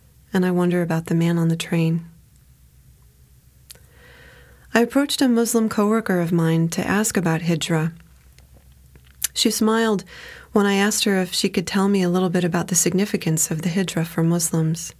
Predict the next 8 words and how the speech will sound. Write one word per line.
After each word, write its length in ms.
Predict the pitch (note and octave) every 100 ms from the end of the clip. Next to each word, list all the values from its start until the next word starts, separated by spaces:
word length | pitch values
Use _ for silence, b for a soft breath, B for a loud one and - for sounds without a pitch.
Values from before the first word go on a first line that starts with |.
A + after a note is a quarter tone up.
| _ b b b b b b b
She 200 | - -
said 360 | E3+ - E3 D#3
there 160 | E3+ D#3+
was 200 | D#3+ E3+
a 60 |
lot 220 | D#3+ E3 -
to 100 | F3+
say. 360 | - A3 A#3+